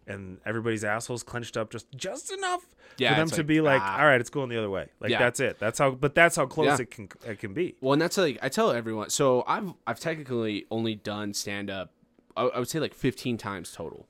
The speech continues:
Speaker 1: Okay.
Speaker 2: Like, and I just haven't gone to enough mics. I need to go more.
Speaker 1: Yeah.
Speaker 2: I make all the excuses. I'm, uh, more so just being kinda lazy at this point.
Speaker 1: Yeah.
Speaker 2: But the big thing is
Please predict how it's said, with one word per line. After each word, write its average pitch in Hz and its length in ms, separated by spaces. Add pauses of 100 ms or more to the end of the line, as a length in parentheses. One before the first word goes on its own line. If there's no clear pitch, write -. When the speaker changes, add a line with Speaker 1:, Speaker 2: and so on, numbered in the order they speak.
Speaker 1:
Okay. 113 200
Speaker 2:
Like, 113 100
and 131 140
I 135 40
just 143 140
haven't 156 200
gone 113 200
to 107 80
enough 101 240
mics. 98 340
I - 60
need 127 200
to 120 40
go 113 180
more. 104 380 (220)
Speaker 1:
Yeah. 101 260
Speaker 2:
I 123 60
make 147 180
all 127 160
the 123 80
excuses. 104 540
I'm, 113 200
uh, 110 100 (180)
more 131 320
so 104 260
just 98 160
being 95 220
kinda 92 240
lazy 95 260
at 92 60
this 101 100
point. 107 260 (300)
Speaker 1:
Yeah. 110 140
Speaker 2:
But 120 220 (120)
the 127 180
big 135 300
thing 135 240
is 113 380